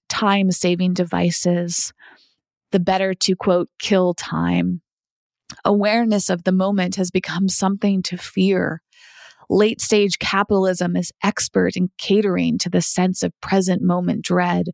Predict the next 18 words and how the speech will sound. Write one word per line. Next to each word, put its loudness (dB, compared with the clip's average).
In 2
fact, 0
much 2
of 2
its -2
success -2
depends -2
on 0
the 0
chasm 0
between -2
us -2
and -2
the -4
present, -2
our 2
greatest 0
gift, -2